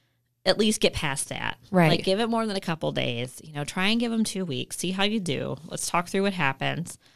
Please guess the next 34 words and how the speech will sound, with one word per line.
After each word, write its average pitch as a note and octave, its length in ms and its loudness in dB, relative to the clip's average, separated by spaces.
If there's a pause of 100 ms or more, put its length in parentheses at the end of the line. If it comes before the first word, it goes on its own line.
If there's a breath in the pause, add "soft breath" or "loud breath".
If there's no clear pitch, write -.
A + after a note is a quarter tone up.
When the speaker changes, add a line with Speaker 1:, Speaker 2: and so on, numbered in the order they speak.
(180 soft breath)
Speaker 1:
<clears throat> - 400 4
And F#3 160 6
then F3 120 4
when F3 120 2
you E3 100 4
come F#3 240 2
in, F3 500 2
you F3 180 -2
fill E3+ 300 4
out D#3 400 6
all E3 180 6
of E3 120 2
the D#3+ 80 -2
paperwork D#3+ 680 2 (260)
that E3+ 160 0
you E3 180 2
would E3 460 2
if F3 260 2
you E3 140 4
were D#3 500 2 (380 soft breath)
adopting G#3 640 4
Speaker 2:
Mm-hmm. F3 340 8
Speaker 1:
or F3+ 200 10
if F3+ 120 2
you F#3 80 4
wanna E3 180 0
go D#3 140 0
to D#3+ 80 0
a D#3 40 -2
traditional E3 480 0
foster, G3+ 560 0 (180)
just F3 260 10
in - 80 8
Speaker 2:
Mm-hmm. - 20 2